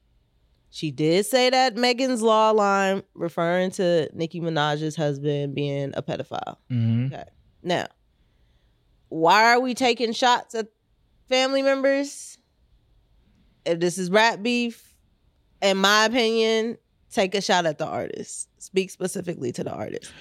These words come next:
Speaker 2: But she didn't speak specifically to the artist.
Speaker 1: She didn't.
Speaker 2: So
Speaker 1: That's what
Speaker 2: then
Speaker 1: I'm saying.
Speaker 2: Oh, yeah. Oh, yeah,
Speaker 1: So
Speaker 2: yeah,
Speaker 1: I'm
Speaker 2: yeah.
Speaker 1: not
Speaker 2: Okay, got you, got you.
Speaker 1: Yeah.
Speaker 2: Yeah, yep.
Speaker 1: So,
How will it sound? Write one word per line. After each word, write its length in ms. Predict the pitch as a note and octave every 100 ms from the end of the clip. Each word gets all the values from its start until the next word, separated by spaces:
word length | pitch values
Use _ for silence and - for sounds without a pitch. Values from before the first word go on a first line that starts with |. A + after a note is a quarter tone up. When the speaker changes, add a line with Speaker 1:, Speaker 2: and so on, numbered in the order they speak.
| - - - _
Speaker 2:
But 160 | A#2+ C3+
she 220 | - E3
didn't 340 | C#3 D3+ - B2
speak 320 | - B2+ A#2
specifically 680 | - A#2 - A#2 - - A2+
to 140 | -
the 140 | A2 -
artist. 420 | B2+ C#3+ G#2+ F#2+
Speaker 1:
She 120 | - G#3+
didn't. 360 | B3+ G#3 - - -
Speaker 2:
So 440 | - B2+ A2 A#2
Speaker 1:
That's 240 | B2 A#2+ A#2+
what 80 | A#3+
Speaker 2:
then 100 | G#3
Speaker 1:
I'm 120 | G3
saying. 380 | - B3+ E3 C3+
Speaker 2:
Oh, 40 |
yeah. 300 | C3+ A2 G2 - _
Oh, 120 | -
yeah, 160 | G3+ F#3
Speaker 1:
So 40 | F3+
Speaker 2:
yeah, 60 |
Speaker 1:
I'm 80 | A#3
Speaker 2:
yeah. 80 | F#3+
Speaker 1:
not 140 | - -
Speaker 2:
Okay, 120 | D#3+
got 260 | F#3+ F3 C#3+
you, 80 |
got 240 | A#2+ C3+ A#2+
you. 80 | B3
Speaker 1:
Yeah. 200 | F#3 -
Speaker 2:
Yeah, 60 | A2+
yep. 140 | A2 _ _ _ _
Speaker 1:
So, 640 | - B3 B3 G3 G#3 D4+